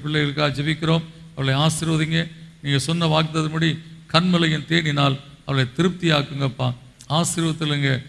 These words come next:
அவங்க பட்ட பாடுகள், வேதனையை பார்த்து இந்த மாதத்துல சொல்லியிருக்கிறீங்க. இஸ்ரவேல் ஜனங்களுக்கு சொன்னது போல, கர்த்தா, பாலும் தேனும் ஓடக்கூடிய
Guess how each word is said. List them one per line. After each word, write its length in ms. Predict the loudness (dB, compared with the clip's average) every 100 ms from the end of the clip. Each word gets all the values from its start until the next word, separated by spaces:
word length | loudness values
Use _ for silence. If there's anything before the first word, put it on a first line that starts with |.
| -16 -8
அவங்க 180 | -4 -2
பட்ட 260 | -2 0
பாடுகள், 480 | 0 2 2 2 0
வேதனையை 400 | 0 0 0 -2
பார்த்து 460 | 0 0 0 0 -4 -4 -16 -4
இந்த 160 | 0
மாதத்துல 280 | 0 0 -2 -2
சொல்லியிருக்கிறீங்க. 800 | 0 0 -2 -2 -2 0 0 -2 -10 -6
இஸ்ரவேல் 560 | -2 0 2 2 2 2
ஜனங்களுக்கு 420 | 2 2 2 0
சொன்னது 280 | -2 0 2
போல, 240 | 2 2 -2 -10 -20 -4
கர்த்தா, 300 | -2 2 0
பாலும் 480 | 2 2 4 4 4
தேனும் 360 | 4 4 4
ஓடக்கூடிய 560 | 2 0 -2 -2 -2 -2